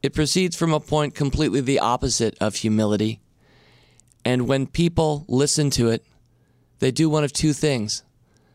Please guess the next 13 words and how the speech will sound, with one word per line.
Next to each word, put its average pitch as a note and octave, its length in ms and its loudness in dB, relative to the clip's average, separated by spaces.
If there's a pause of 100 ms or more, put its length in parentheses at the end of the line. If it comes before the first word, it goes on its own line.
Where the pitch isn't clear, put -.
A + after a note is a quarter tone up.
(380)
They D3 160 4
either E3 240 2
start D3+ 300 0
to - 140 -2
imitate D3 380 2
it C#3 100 -2
themselves, C3 540 0
which A#2 180 -2
certainly C3+ 320 0
doesn't B2 260 0
improve A2+ 340 0
the A2+ 80 2
world, A2 340 0